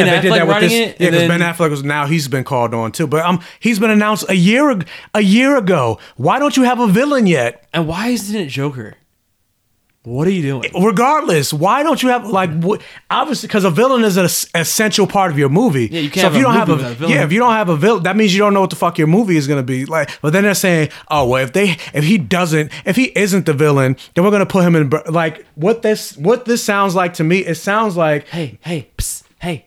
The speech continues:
Speaker 1: guess what? D C E U doesn't have a plan, buddy. <laughs>
Speaker 2: But no,
Speaker 1: Are you,
Speaker 2: it's
Speaker 1: have you forgotten that? <laughs>
Speaker 2: No, it sounds like Matt Reeves has a plan. It sounds like Matt Reeves wants the Penguin. But Warner Brothers is like, "No, we want the Penguin for Birds of Prey. You can't use him. You can't."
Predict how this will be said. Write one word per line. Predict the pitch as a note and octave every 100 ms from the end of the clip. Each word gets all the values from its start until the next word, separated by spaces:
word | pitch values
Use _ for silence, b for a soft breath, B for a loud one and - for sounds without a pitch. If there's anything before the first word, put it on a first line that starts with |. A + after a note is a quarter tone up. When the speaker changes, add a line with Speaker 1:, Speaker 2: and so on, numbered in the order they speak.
| _
Speaker 1:
guess | D3 E3+
what? | E3+ - _ _ _ _ _
D | D#3 D#3
C | F3
E | D#3
U | D#3
doesn't | D3+ D3
have | C3+
a | C3
plan, | - D#3+ E3+ D#3
buddy. | C#3+ E3 -
<laughs> |
Speaker 2:
But | A#3+ C#4+ G4+ A#4+ B3+ C#4+
no, | A3 A#3+
Speaker 1:
Are | G3
you, | A3
Speaker 2:
it's | A#3+
Speaker 1:
have | G#3 G3+
you |
forgotten | G3 G3 G3+ A#3 C#4
that? | D4+ - A#3+ B3+
<laughs> |
Speaker 2:
No, | -
it | A#3 A3
sounds | C4+ C4
like | G#3+ E3
Matt | F3+ F3 C#3+
Reeves | A3+ A#3
has | F3 C#3
a | C#3
plan. | D3+ C#3
It | E3
sounds | G#3 G3
like | F3+ D3
Matt | E3+ E3+ C3+
Reeves | G3 F#3+
wants | C#3 D#3 -
the | B2+
Penguin. | E3+ F3+ B2 A2 G#2 b b b b b A#2
But | D3 C3+ B B
Warner | C3 F#3+ F#3
Brothers | F3 D3 C#3+
is | C#3+
like, | C3
"No, | C3+ E3 C#3
we | D#3
want | F#3+ D#3+
the |
Penguin | C3 F#3 E3+ C#3+
for | B2+
Birds | E3 D#3+
of | C#3
Prey. | - E3
You | C3+
can't | - A3 F3+
use | G#3 D#3
him. | C3
You | C#3+
can't." | G3